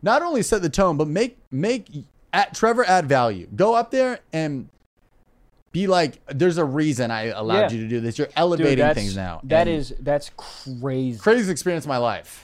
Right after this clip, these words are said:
Speaker 1: And I
Speaker 2: I mean
Speaker 1: mean, just absolutely nuts. You go from that just to eating Taco Bell at three A M in a parking lot. And I was like, "This is, what a, what a, what a life."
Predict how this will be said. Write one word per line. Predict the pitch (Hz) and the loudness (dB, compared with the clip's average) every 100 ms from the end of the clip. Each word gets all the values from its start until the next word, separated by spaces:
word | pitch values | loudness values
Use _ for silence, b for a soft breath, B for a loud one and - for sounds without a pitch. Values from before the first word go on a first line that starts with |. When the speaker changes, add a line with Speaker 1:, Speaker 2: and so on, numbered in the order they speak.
| - | -14
Speaker 1:
And | 123 123 120 | -6 -4 -4
I | 110 | -2
Speaker 2:
I | 123 | -2
mean | 123 117 | 0 -4
Speaker 1:
mean, | 110 | -4
just | 131 - 113 - | -6 -6 -10 -2
absolutely | 131 131 139 120 107 | -2 -2 -4 -4 -4
nuts. | 98 87 - | -6 -10 -8
You | 139 | -4
go | 151 | -4
from | 131 | -2
that | 131 117 | -2 -2
just | 107 117 | -6 -8
to | |
eating | 120 117 | -4 -4
Taco | 107 107 104 | 0 0 0
Bell | 104 95 | -2 -2
at | - | -2
three | 110 104 | -2 -2
A | |
M | 101 | -2
in | 95 | -4
a | |
parking | 98 92 95 | -4 -4 -6
lot. | 87 | -8
And | 107 | -8
I | |
was | 107 | -6
like, | 123 | -6
"This | 196 214 | -6 -6
is, | 170 | -2
what | 247 | 0
a, | 262 | 0
what | 139 190 | -2 -2
a, | 117 | -2
what | 123 165 | -4 -6
a | |
life." | 98 82 85 - _ | -6 -8 -16 -20 _